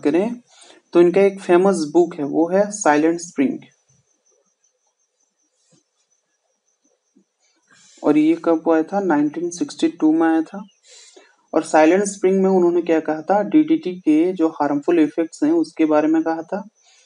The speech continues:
और इसके वजह से ही United States of America में डीडी,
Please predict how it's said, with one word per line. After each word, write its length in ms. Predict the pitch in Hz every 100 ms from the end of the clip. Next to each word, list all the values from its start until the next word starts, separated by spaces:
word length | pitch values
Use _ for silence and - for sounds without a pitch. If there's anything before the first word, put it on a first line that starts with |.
| - _ _ -
और 100 | 160
इसके 420 | 156 160 - 214
वजह 320 | 170 151 175
से 200 | 202 185
ही 180 | 165 156
United 560 | 185 190 165 160 165 165
States 480 | - 160 156 -
of 140 | 160 156
America 400 | 147 147 143 156
में 220 | 156 196
डीडी, 380 | 185 139 143